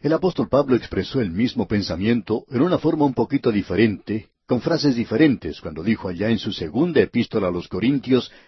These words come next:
capítulo tres, versículos dos y tres, "Nuestras cartas sois vosotros, escritas en nuestros corazones, conocidas y leídas por todos los hombres,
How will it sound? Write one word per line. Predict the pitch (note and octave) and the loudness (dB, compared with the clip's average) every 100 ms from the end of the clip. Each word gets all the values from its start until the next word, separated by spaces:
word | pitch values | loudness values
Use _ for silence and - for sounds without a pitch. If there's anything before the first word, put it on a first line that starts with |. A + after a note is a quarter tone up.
| _ | _
capítulo | - - G#2 - F2 D#2+ | -14 -10 -10 -8 -10 -8
tres, | G#2+ A#2+ G2 | 0 2 2
versículos | E2+ E2 B2 A#2 G2 E2+ D2 | -4 -4 -6 -4 -4 -4 -4
dos | G2 G#2+ F#2 | -2 -2 -4
y | |
tres, | F2 G#2 A2 - _ _ _ _ _ _ - | -4 0 0 0 _ _ _ _ _ _ -2
"Nuestras | A2 C3 - B2 - | 2 2 2 0 4
cartas | D#3+ D#3+ - C3 | 2 2 2 0
sois | - C3+ A#2 | 4 4 4
vosotros, | G#2+ G2+ D3+ D3+ E2 D2 - _ _ - | 0 2 4 2 0 -8 -14 _ _ 0
escritas | C#3+ A#2 C#3 E3+ - C#3 C3 | 2 2 0 0 2 4 4
en | G#2 | 2
nuestros | A2 C#3+ - B2 - | 4 4 4 0 2
corazones, | G#2+ G2+ - C3 B2+ A#2 - _ _ _ - | 0 0 2 2 4 0 -4 _ _ _ 0
conocidas | A2+ C3 - F3+ E3 C3+ B2+ | 4 4 2 0 4 4 4
y | |
leídas | A2+ G2+ C3+ B2+ G#2+ | 2 4 6 4 2
por | A#2+ A2 F2+ | 0 0 2
todos | D#3 E3+ D3+ A#2+ | 4 4 4 0
los | C3 | 2
hombres, | E3 C3+ E2 - - | 4 4 -2 -10 -16